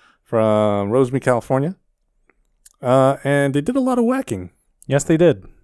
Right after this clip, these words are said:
Speaker 1: And, you know, it was good. I
Speaker 2: Yeah.
Speaker 1: thought it was fine.
Speaker 2: Yeah.
Speaker 1: Um, I'm not sure. Neil mentioned that they looked tired after doing the whacking. It wasn't a lot of whacking, so I don't know how
Speaker 2: Yeah.
Speaker 1: tired they could have looked.
Speaker 2: Yeah.
Speaker 1: To me, it was fine, but,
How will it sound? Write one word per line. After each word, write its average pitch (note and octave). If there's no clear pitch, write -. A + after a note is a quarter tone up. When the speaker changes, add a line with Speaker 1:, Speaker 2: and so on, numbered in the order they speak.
Speaker 1:
And, C#3
you B2+
know, B2
it C#3+
was E3
good. -
I -
Speaker 2:
Yeah. F3
Speaker 1:
thought D#3+
it E3
was D#3+
fine. E3
Speaker 2:
Yeah. C3+
Speaker 1:
Um, B2+
I'm C3
not D#3+
sure. D#3
Neil D3+
mentioned A#2+
that A2
they A2
looked A2
tired A2
after G#2
doing G#2
the G#2+
whacking. A2+
It D#3
wasn't F#3+
a B2
lot G#2
of A#2
whacking, A2+
so C3
I A#2+
don't C3
know B2+
how A#2+
Speaker 2:
Yeah. C#3+
Speaker 1:
tired A#2
they G#2
could -
have G2
looked. G#2
Speaker 2:
Yeah. B2
Speaker 1:
To A#2+
me, B2+
it C3+
was A2+
fine, A#2
but, G#2+